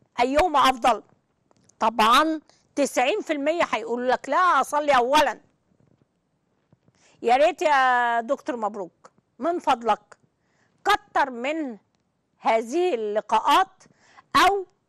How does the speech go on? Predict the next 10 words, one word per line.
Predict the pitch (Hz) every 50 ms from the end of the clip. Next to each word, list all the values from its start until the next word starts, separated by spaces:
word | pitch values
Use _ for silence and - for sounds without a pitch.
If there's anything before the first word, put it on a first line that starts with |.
| _ _
في | - 285
برنامجك | 262 277 269 262 262 269 277 294 330 320 285 277 403 349 - - _ - - _ _ _ _ _ _ _ _ _ _ _ _ _
كتر | - 349 349 - _ _ - 330 269 269
من | 262 247 254 285 302 302 294 302 277 240
نصائح | 233 226 - - - 277 359 359 330 - 311 269 - -
للمسلمين | 269 247 240 226 233 220 - - - 247 226 233 247 262 269 277 285 - _ _ _ _ _ _ _ _ _ _ _ _ -
إزاي | - 294 220 208 208 262 285 302 294 277
يتعاملوا | 262 247 - 254 220 226 262 285 277 254 233
مع | 214 196 180 196
الناس، | 196 196 208 240 269 285 330 - - -